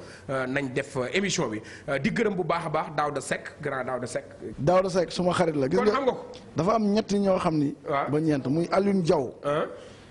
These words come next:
Speaker 2: Alioune Diaw, ñu koy wax Diaw.
Speaker 1: Diaw, waaw.
Speaker 2: Ak Tafa Naar.
Speaker 1: Ah.
Speaker 2: Ak Daouda Seck.
Speaker 1: Ah.
Speaker 2: Man ak ñoom.
Speaker 1: Ah.
Speaker 2: Ñoo doon upp taxi.
Speaker 1: Ah.
Speaker 2: Di ci dugg di ànd seetaani làmb, loolu yàgg na.
Speaker 1: Ndeysaan.
Speaker 2: Ñoom ñoo bokkoon Grand Place.
Speaker 1: Ah.
Speaker 2: Ak Gaynde, maa ngi leen di nuyu bu baax a baax a
Speaker 1: Dëgg
Speaker 2: baax.
Speaker 1: la.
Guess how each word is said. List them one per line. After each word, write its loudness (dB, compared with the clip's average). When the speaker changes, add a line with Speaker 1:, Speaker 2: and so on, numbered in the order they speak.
Speaker 2:
Alioune 4
Diaw, 6
ñu 0
koy 4
wax 4
Diaw. 2
Speaker 1:
Diaw, -2
waaw. 0
Speaker 2:
Ak -4
Tafa 4
Naar. 2
Speaker 1:
Ah. -2
Speaker 2:
Ak 0
Daouda 4
Seck. -2
Speaker 1:
Ah. 0
Speaker 2:
Man 2
ak 2
ñoom. 2
Speaker 1:
Ah. -4
Speaker 2:
Ñoo 2
doon 0
upp 0
taxi. 0
Speaker 1:
Ah. -10
Speaker 2:
Di 2
ci 0
dugg 2
di 2
ànd 0
seetaani 2
làmb, 2
loolu 2
yàgg 2
na. 0
Speaker 1:
Ndeysaan. -2
Speaker 2:
Ñoom 2
ñoo 4
bokkoon 2
Grand 2
Place. 0
Speaker 1:
Ah. 2
Speaker 2:
Ak 0
Gaynde, 4
maa 2
ngi 2
leen 4
di 0
nuyu 2
bu -2
baax 2
a 2
baax -2
a -2
Speaker 1:
Dëgg 0
Speaker 2:
baax. -2
Speaker 1:
la. -2